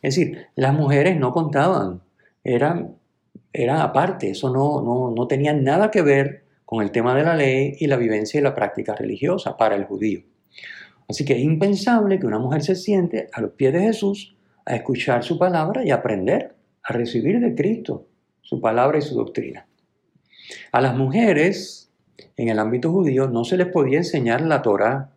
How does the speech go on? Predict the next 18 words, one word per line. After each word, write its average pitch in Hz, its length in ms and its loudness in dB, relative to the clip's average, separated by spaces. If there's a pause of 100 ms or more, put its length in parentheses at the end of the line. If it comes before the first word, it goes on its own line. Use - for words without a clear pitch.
(140)
la 98 140 -2
ley. 101 400 -2 (1800)
Lucas 110 320 0
nos 143 140 2
muestra 170 300 2
en 160 40 2
la 170 60 2
escena 160 500 0 (420)
que 120 100 -2
el 104 80 0
Hijo 139 180 2
de 202 100 6
Dios, 123 460 -2
Jesucristo, 135 600 -2
no 131 220 2
solo 196 440 0
no 156 340 2
rechaza 113 800 -2